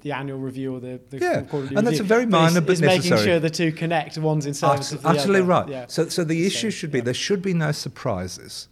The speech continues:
Speaker 2: Your portfolio, you should be able to see, "We expect this. On the upside, it might look like this. These are the things that might go wrong. We don't know when the trigger will be. We don't know what the trigger will be.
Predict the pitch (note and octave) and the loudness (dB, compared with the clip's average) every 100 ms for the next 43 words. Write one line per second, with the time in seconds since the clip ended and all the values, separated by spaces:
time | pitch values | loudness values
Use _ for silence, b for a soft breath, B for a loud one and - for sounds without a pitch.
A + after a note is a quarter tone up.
0 | b b b b B2 D3 G3 F3+ F#3+ D#3+ | b b b b 0 2 2 0 -6 -6
1 | - - B2+ G#2+ F#2 G2 A#2 - - A#2+ | -8 -2 0 0 -4 -6 -8 -8 -10 -8
2 | - E3 D#3+ C3+ B2 A#2 A2+ A2 - A#2+ | -4 -2 0 0 -2 -4 -8 -8 -4 -2
3 | G#2+ - B B C#3 F#3+ F3+ - - A2 | -2 -6 B B 2 4 2 -4 -6 -6
4 | - - - - F#3 - - - - b | -6 -14 -10 -4 -4 -4 -6 -6 -10 b
5 | b b b b b C3 C3 F#3 F#3 - | b b b b b -6 -2 -2 -4 -4
6 | D#3 C3+ - A#2 G#2+ A2+ G#2+ G#2+ G2+ - | -2 -2 -4 -4 -4 -8 -8 -6 -6 -8
7 | B2+ - C#3 B2+ F3 E3+ E3 - C#3 A#2+ | -14 -14 -10 -4 -4 -2 -4 -6 -6 -8
8 | A2 G#2+ - A2+ G#2 - G#2 G2+ G#2+ C#3+ | -10 -12 -12 -8 -8 -6 -6 -4 -4 -4
9 | F#3+ F3+ D3 E3 D#3+ F3 D#3 E3 F#3+ G3+ | -4 -4 -4 -6 -6 -2 0 2 2 0
10 | F#3+ - D#3+ A2 F#2 F2+ F#2 B2+ D3+ D3+ | 0 -2 0 0 -2 -6 -6 -4 0 0
11 | B2+ G#2 A2+ D#3+ F3 D#3+ E3+ D3+ D3 B2+ | -2 -2 0 0 0 -6 -6 -4 -2 -4
12 | - G#2+ | -6 -10